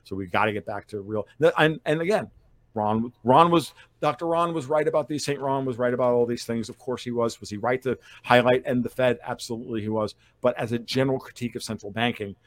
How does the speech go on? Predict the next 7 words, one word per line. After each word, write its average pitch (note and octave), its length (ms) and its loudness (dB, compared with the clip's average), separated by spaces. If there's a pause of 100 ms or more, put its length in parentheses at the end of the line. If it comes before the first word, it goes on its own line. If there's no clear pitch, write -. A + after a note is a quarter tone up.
(140)
but G#2+ 180 -12
not A#2+ 440 0
as A#2 220 -6
a A2 100 -8
necessarily, A2+ 920 -4 (480)
um, G#2 380 -2 (640)
roadmap A#2 800 4